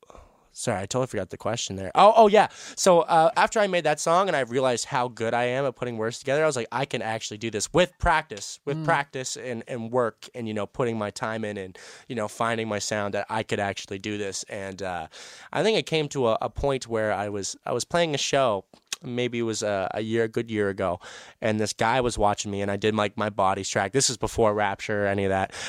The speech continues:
Speaker 1: I did Bodies and these two other tracks. Uh, I don't really perform anymore. Uh, what were they called?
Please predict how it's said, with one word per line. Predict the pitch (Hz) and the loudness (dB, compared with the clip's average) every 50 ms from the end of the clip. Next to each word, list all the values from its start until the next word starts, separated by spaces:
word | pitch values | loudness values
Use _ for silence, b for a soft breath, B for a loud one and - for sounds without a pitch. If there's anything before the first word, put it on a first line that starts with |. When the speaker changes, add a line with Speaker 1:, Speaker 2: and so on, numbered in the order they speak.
| B B | B B
Speaker 1:
I | - 123 | 0 2
did | 127 123 107 - | 2 2 2 4
Bodies | 117 110 110 117 117 117 110 104 110 | 4 6 6 4 4 0 0 0 0
and | 107 104 | -2 -2
these | 101 98 - | -2 -4 -4
two | - - 143 131 | -4 0 2 2
other | 120 110 104 | 4 2 2
tracks. | - - 110 104 98 95 - - - | 0 0 0 0 0 -2 -4 -4 -4
Uh, | 104 98 98 92 - | -2 0 0 0 -2
I | 104 | -2
don't | 101 101 101 | -2 -2 -2
really | 104 101 95 95 | -2 -4 -4 -6
perform | - - 90 - - 95 92 92 | -6 -10 -8 -4 -2 -2 -2 -2
anymore. | 92 90 92 92 92 87 90 87 87 87 - - | -2 -4 -4 -4 -4 -2 -2 -4 -4 -6 -12 -6
Uh, | - 98 92 90 87 87 85 | -2 -2 0 2 0 0 0
what | - - 107 | 0 -2 -2
were | 101 101 95 | 0 0 -2
they | 90 92 | -2 -4
called? | - - 90 80 76 - - | -6 -8 -10 -8 -8 -10 -10